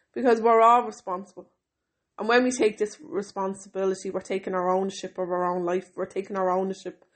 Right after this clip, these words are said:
of our gifted goal mind, 'cause the gift of the goal is inside. And as I said, if anybody wants to be mentored by me, they can reach out and find me on contact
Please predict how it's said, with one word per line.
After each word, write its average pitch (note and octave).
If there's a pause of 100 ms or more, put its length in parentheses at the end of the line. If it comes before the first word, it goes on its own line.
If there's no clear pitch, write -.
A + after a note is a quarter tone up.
(340)
of F#3+
our F#3+
gifted F#3
goal F#3
mind, F3+ (500)
'cause G3+
the G3+
gift A#3+
of G3+
the -
goal F#3
is F3+
inside. F#3+ (320)
And F#3+
as A3
I A3
said, G#3+
if G#3
anybody A3
wants G3+
to F#3+
be F#3
mentored G3
by G#3+
me, G3
they F#3
can F#3+
reach G#3
out F3
and F3+
find G3+
me F#3+
on F3+
contact -